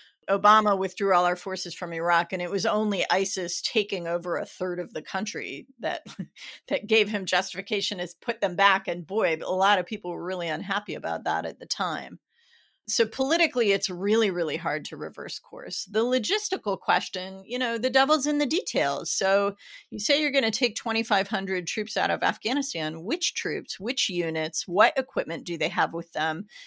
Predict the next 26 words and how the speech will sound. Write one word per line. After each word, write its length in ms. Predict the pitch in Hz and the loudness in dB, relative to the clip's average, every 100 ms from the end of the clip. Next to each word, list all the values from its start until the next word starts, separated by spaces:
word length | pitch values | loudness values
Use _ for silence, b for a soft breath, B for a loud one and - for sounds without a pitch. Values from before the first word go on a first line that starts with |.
| B B B | B B B
Is 180 | 208 | 0
that 240 | 196 226 247 | 6 8 8
equipment 560 | 240 - - 226 185 | 4 2 2 4 2
that 140 | 185 190 | 0 0
you 160 | 214 | -2
can 380 | 214 214 185 180 175 | 0 0 0 -2 2
store 880 | - - - 226 220 226 226 220 - | 4 4 4 6 8 8 6 2 2
and 300 | 208 190 175 | 2 2 2
guard 420 | 202 196 208 233 | 8 10 10 8
with 140 | 202 185 | 4 -2
the 100 | 180 | -4
twenty-five 560 | - 208 202 202 185 | -4 -4 -2 0 0
hundred 320 | 175 202 185 151 | 0 -2 -2 -2
who 140 | 180 | -6
remain 640 | 165 165 170 180 208 233 240 | -6 -6 -2 -2 0 -2 -2
so 160 | - | -2
that 240 | 180 175 170 | 2 2 2
if 140 | 180 | -10
you 100 | 180 | -10
wanna 380 | 165 175 190 202 | -8 0 2 2
bring 240 | 180 208 | 0 0
those 240 | 202 190 156 | 0 0 -2
units 320 | 190 185 - | -4 -4 0
back 300 | 175 170 - | 4 4 4
later, 420 | 165 180 208 233 | 0 2 2 2
their, 300 | 196 165 165 | 2 2 0